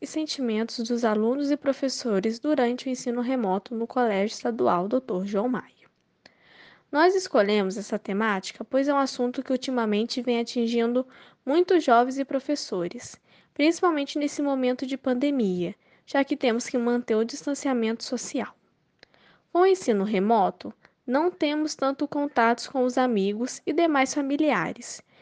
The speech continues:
e por isso nos sentimos sozinhos e afastados daqueles que tínhamos contato no cotidiano. A saúde mental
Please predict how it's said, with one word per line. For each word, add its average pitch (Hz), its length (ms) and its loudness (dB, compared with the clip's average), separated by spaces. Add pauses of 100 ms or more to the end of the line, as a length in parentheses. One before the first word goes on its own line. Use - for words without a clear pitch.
(220)
e 359 80 0
por 349 240 4
isso 262 380 0
nos 269 180 -4
sentimos 254 480 -4
sozinhos 254 800 -2 (100)
e 285 100 2
afastados 285 600 2
daqueles 240 440 0
que 269 120 -6
tínhamos 247 340 -4
contato 226 540 -2
no 208 100 0
cotidiano. 233 640 -4 (1500)
A 320 80 4
saúde 349 440 4
mental 226 540 0